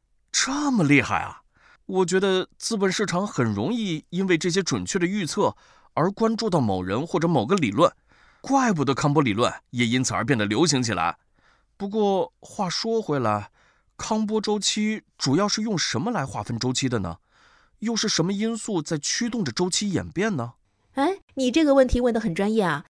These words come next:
Speaker 2: 康德拉季耶夫认为，自从瓦特发明了蒸汽机引发工业革命开始，科学技术就不断引领着经济发展的进程。因此，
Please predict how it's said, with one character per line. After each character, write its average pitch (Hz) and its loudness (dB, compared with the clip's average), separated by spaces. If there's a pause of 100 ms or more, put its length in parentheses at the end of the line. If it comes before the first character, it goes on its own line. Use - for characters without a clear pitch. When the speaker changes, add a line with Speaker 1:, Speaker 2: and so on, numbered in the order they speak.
(120)
Speaker 2:
康 294 2
德 262 8
拉 277 4
季 254 -2
耶 269 6
夫 269 2
认 247 4
为， 180 2 (180)
自 247 0
从 226 0
瓦 196 0
特 208 0
发 214 0
明 185 -2
了 185 0
蒸 254 -2
汽 214 -4
机 277 0
引 196 2
发 240 0
工 302 0
业 302 6
革 180 2
命 226 -2
开 277 0
始， - -2 (220)
科 359 4
学 262 2
技 269 2
术 233 0
就 220 2
不 190 2
断 277 2
引 202 0
领 214 -2
着 170 -2
经 233 -4
济 220 -4
发 254 0
展 196 0
的 165 -2
进 180 -4
程。 160 -6 (360)
因 262 0
此， 196 4